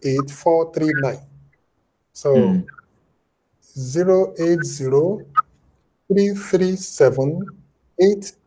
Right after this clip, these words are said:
Speaker 1: eight four three nine. So, ma-,
Speaker 2: So,
Speaker 1: ma-, fẹ́ ká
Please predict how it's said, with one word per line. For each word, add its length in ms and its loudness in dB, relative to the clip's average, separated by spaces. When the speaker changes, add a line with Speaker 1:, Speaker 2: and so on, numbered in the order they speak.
Speaker 1:
eight 380 -2
four 380 4
three 400 0
nine. 400 -2
So, 540 -8
ma-, 160 2
Speaker 2:
So, 160 10
Speaker 1:
ma-, 160 2
fẹ́ 140 0
ká 120 -4